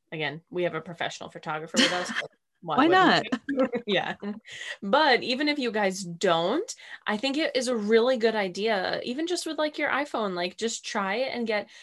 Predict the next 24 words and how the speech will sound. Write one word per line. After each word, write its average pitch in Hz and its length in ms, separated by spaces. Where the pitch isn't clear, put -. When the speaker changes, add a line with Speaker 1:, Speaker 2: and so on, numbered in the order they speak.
Speaker 1:
do, 226 140
maybe 277 260
do 349 120
some 262 160
research 240 340
on 202 120
some 202 200
really 196 220
fun 190 340
spots 170 880
in 180 460
that 160 420
city 185 300
that - 160
you're 170 80
going 170 280
to 160 320
or 165 100
that 170 180
area 175 280
that 165 140
you're 165 80
going 165 320
to, 170 260